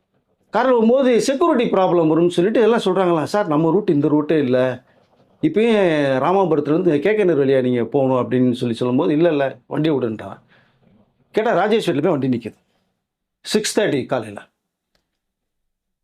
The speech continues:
திட்டி திட்டு பார்த்தோம், திப்பு திப்புன்னு செக்யூரிட்டி வர்றாங்க, சீரா வர்றாங்க, ஒதுக்குறாங்கன்னா ராஜேஷ் சொல்லும்போது, "என்ன, நம்ம வீட்டுல என்ன பிரச்சனை?" அப்படின்னும் போது பார்த்துட்டு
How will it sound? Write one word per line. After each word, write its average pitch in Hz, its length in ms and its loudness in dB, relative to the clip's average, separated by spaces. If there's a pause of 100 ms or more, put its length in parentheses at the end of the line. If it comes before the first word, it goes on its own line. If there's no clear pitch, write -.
(140)
திட்டி 226 120 0
திட்டு 214 300 0
பார்த்தோம், 208 360 -2
திப்பு 156 220 -2
திப்புன்னு 233 260 2
செக்யூரிட்டி 175 420 0
வர்றாங்க, 180 360 0
சீரா 185 240 0
வர்றாங்க, 180 340 0
ஒதுக்குறாங்கன்னா 180 500 0
ராஜேஷ் 180 260 -2
சொல்லும்போது, 170 360 -2
"என்ன, 226 240 2
நம்ம 185 280 0
வீட்டுல 208 100 -4
என்ன 185 280 0
பிரச்சனை?" 170 380 -2
அப்படின்னும் 165 420 -2
போது - 0 -
பார்த்துட்டு 156 460 -4